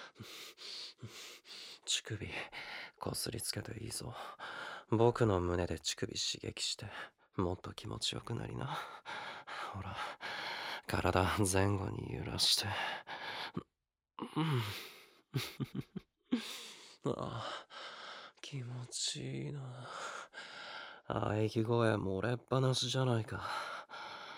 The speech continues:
かわいいよ。前後に揺れるだけじゃなくて、押し付けたまま円を描くように動いてごらん。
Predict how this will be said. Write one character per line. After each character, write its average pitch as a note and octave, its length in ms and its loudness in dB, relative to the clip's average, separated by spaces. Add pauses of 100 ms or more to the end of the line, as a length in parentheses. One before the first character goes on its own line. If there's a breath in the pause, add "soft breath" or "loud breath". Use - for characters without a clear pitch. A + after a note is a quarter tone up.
(240 loud breath)
か - 160 -8
わ G#2+ 260 -6 (100)
い G#2+ 60 -8
い G2+ 40 -10
よ。 - 200 -8 (1160 loud breath)
前 B2+ 380 10
後 B2+ 140 12
に A2 180 10
揺 G#2+ 120 8
れ A#2+ 100 10
る A#2+ 120 8
だ A#2+ 120 8
け B2+ 140 6
じ A#2+ 80 4
ゃ A2+ 80 8
な G#2+ 140 6
く - 60 -6
て、 G2+ 140 0 (720 loud breath)
押 G2 160 2
し - 120 4
付 - 220 0
け - 60 -4
た G#2+ 80 -2
ま G2+ 100 -2
ま - 320 -4 (320 loud breath)
円 B2 380 10
を G2 100 8
描 F2 220 4
く - 140 -6
よ F2 120 -2
う E2 40 -4
に D#2+ 120 -8 (220)
動 G2 80 -4
い F#2+ 60 -6
て G2 80 -10
ご - 100 -14
ら - 100 -12
ん。 G#2 80 -8